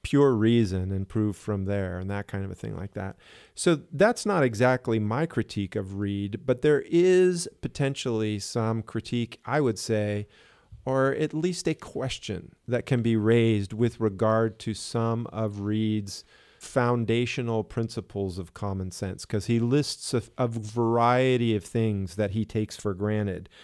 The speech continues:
He takes for granted the material world. He takes for granted that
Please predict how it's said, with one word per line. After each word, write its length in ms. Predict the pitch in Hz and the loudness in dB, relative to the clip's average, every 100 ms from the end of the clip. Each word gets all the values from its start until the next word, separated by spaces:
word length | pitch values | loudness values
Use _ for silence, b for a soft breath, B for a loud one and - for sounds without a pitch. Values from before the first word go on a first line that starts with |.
| B B B | B B B
He 140 | 127 | -2
takes 280 | 113 107 - | 0 -2 0
for 140 | - 98 | -4 2
granted 400 | 107 107 107 107 | 2 4 4 2
the 60 | |
material 580 | 113 - 123 120 123 120 | 0 2 4 6 6 4
world. 600 | 139 160 143 104 101 98 | 4 4 6 6 4 0
He 100 | 107 | -4
takes 320 | - 104 98 | -2 -4 -4
for 180 | - 107 | -6 -4
granted 600 | 101 107 110 110 107 104 | 0 2 4 2 2 0
that 340 | 107 107 107 | 0 2 -2